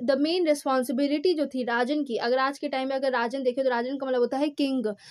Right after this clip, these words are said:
तो वही जिस ट्राइब्स में भी जो उनके जो हेड होते थे, चीफ जो होते थे ट्राइब के, उसको राजन कहते थे। मतलब similar to king was to, मतलब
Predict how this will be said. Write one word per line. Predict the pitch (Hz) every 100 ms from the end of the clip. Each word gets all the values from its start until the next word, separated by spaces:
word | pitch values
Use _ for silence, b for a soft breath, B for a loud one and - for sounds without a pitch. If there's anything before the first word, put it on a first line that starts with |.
| B -
तो | 370 415 -
वही | 247 302
जिस | 349 349 -
ट्राइब्स | 277 285 285
में | 285 277
भी | 349
जो | 294
उनके | 269 262 285
जो | 285
हेड | 240 269
होते | 285 285 294
थे, | 320
चीफ | 311 285 285
जो | 277
होते | 294 285
थे | 294
ट्राइब | 285 254
के, | 254
उसको | 330 - 403 311
राजन | 233 233 254
कहते | 233 214 226
थे। | 330 453 - -
मतलब | 269 294
similar | 320 285 294 311
to | 349 359
king | 269 311 339 427 B B B 269
was | 311
to, | 359 392 440 - 254
मतलब | 285